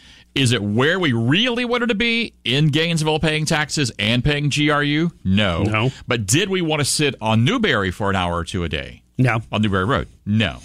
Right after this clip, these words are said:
Speaker 2: Did you want a long commute like I am now, uh, participating in? Probably not.
Speaker 1: No.
Speaker 2: Um, when we first moved to the area twenty years ago,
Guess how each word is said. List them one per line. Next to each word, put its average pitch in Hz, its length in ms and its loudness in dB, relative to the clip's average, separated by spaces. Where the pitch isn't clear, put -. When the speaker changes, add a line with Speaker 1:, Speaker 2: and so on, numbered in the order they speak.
Speaker 2:
Did 123 180 2
you 123 80 2
want 123 200 0
a 120 40 0
long 135 320 0
commute 139 460 0
like 117 220 -4
I 120 180 0
am 127 180 0
now, 131 380 2
uh, 131 280 0
participating 135 680 0
in? 151 220 0
Probably 123 320 0
not. 113 480 0
Speaker 1:
No. 85 160 -2
Speaker 2:
Um, 117 580 0
when 123 280 2
we 156 200 2
first 170 440 -2
moved 135 360 0
to 135 100 0
the 117 160 0
area 151 240 0
twenty 123 300 0
years 147 280 2
ago, 101 460 0